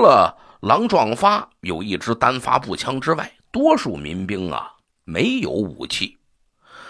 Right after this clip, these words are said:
只带着锤子这些工具，一路就追踪到了风吹岭。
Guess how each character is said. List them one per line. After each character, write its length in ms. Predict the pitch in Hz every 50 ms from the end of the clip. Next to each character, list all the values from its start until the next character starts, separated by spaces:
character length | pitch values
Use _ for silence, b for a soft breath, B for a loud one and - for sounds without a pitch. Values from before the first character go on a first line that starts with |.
| B B -
只 200 | - 82 82 87
带 220 | - 95 98 92
着 120 | 87 87 82
锤 360 | - - - 90 101 147 180
子 120 | 139 101 82
这 160 | - - 82
些 200 | - - 101 98
工 260 | 95 110 120 123 123 120
具， 220 | 113 98 - _ B B B B B B
一 280 | - 104 143 202 302
路 360 | 370 349 370 320 - - _ _ _ _ -
就 180 | - - - 117 _ -
追 260 | - 113 107 95 98
踪 220 | 98 - 95 92 92
到 180 | - 73 58
了 100 | 57 60
风 240 | - - - 90 87
吹 180 | - - 92 85
岭。 180 | 78 69 65